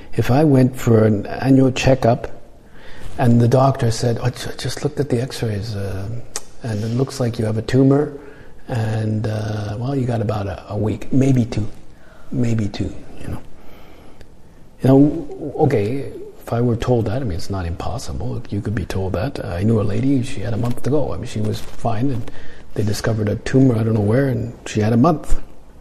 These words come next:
And, um,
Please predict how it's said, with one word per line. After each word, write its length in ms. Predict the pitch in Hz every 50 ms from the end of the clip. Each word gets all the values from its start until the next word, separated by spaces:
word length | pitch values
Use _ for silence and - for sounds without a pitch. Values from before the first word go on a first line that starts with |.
| - - - - - - - - - - - - - - - - - - - - - - - - - - - - - - - - -
And, 360 | 120 120 117 110 104 104 110
um, 580 | 104 98 92 87 76 58 58 52 50 50 50